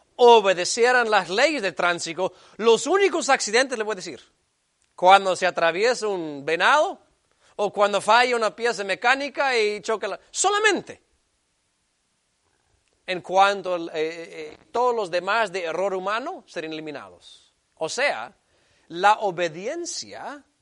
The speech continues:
a las leyes de tránsito tienden a la vida. ¿De acuerdo?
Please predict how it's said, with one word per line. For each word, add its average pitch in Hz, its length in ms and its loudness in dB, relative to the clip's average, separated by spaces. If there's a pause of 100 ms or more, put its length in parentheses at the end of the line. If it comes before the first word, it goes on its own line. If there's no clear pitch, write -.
(400)
a 190 220 0
las 180 180 0
leyes 202 300 0
de 160 120 -6
tránsito 156 640 -8
tienden 240 680 -10
a 185 120 -4
la 196 140 -2
vida. 170 580 -8 (720)
¿De - 80 -12
acuerdo? 311 400 -2